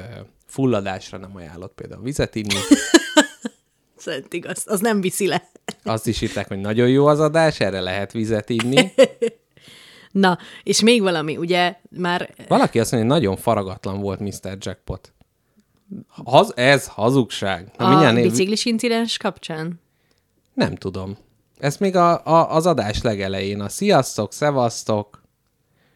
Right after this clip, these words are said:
Speaker 1: Nem tudom, ír-, írd meg, kedves hallgató, hogy, ö, hogy mikor, miért voltam faragatlan, és miért nincs igazad. Na,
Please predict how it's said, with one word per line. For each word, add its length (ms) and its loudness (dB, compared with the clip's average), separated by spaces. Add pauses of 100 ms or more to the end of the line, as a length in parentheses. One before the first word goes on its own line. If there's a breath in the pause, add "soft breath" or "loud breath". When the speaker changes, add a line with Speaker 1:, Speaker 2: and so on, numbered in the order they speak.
(140)
Speaker 1:
Nem 180 2
tudom, 260 0
ír-, 300 2
írd 260 2
meg, 200 -2
kedves 400 -6
hallgató, 840 -2 (1040)
hogy, 360 -2
ö, 260 2
hogy 200 -2
mikor, 240 -4
miért 200 -2
voltam 340 -6
faragatlan, 960 0
és 160 -14
miért 200 -2
nincs 220 -8
igazad. 420 -8
Na, 220 2